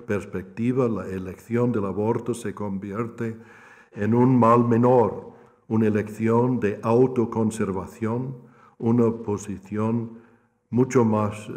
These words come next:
defendible tanto para la mujer como para quienes apoyan su decisión de abortar.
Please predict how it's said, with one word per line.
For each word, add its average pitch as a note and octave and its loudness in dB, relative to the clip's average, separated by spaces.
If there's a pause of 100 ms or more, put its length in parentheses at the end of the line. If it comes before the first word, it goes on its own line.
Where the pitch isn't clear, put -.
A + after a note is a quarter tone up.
defendible G2 -4
tanto A2+ -2
para G#2+ -2
la G#2 -2
mujer A2+ 0 (360)
como A2 0
para G2+ -4
quienes G#2+ -2
apoyan G2 -6
su F#2+ -10
decisión F#2+ -16
de F#2 -16
abortar. F2 -20